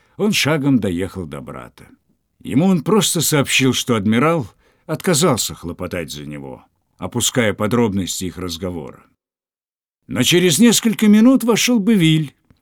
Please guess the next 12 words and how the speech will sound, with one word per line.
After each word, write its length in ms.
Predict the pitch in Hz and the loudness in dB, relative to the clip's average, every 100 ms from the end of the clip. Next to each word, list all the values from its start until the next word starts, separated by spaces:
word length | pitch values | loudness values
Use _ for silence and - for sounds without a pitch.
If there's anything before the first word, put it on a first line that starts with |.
| _ _ - | _ _ -8
который 320 | 117 139 143 | -2 2 2
прямо 400 | - 120 165 214 | 2 2 4 4
бросился 760 | 190 151 135 196 202 214 196 202 | 2 2 4 4 4 2 2 2
на 100 | 190 | 0
шею 320 | - 185 175 | 0 2 2
Мержи 380 | 160 147 127 180 | 2 0 0 0
со 160 | - 151 | 0 -4
словами: 680 | - 165 160 151 139 123 - - _ - | -2 0 2 4 4 2 -2 -20 _ -2
«Поздравляю 840 | 156 139 180 185 175 180 262 269 | 2 4 4 4 4 4 4 4
вас, 240 | 269 254 208 | 4 2 4
мой 200 | 208 202 | 2 2
дорогой! 580 | 214 196 143 147 143 | 0 0 0 0 -2